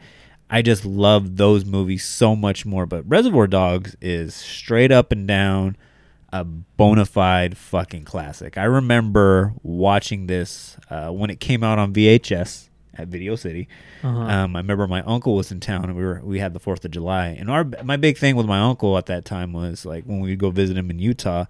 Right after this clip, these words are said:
Speaker 1: is we would just rent a bunch of movies and fucking watch 'em and shit, whether it be, like, The Predator or,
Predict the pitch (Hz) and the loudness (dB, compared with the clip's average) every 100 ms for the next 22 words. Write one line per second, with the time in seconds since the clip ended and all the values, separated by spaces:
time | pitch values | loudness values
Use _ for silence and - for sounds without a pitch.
0 | _ _ _ _ - 117 135 123 117 107 | _ _ _ _ 0 4 4 4 2 4
1 | 117 101 110 107 104 101 104 107 101 95 | 4 4 2 0 0 2 4 2 0 -2
2 | 107 - 90 87 82 - 78 78 - 78 | -2 -2 -4 -4 -6 -8 -12 -12 -12 -10
3 | 80 92 92 95 92 85 90 - 107 95 | -6 -4 -2 -2 -2 -4 -6 -4 -2 0
4 | 95 90 87 87 90 82 80 85 | 0 -2 -2 0 0 0 -4 -6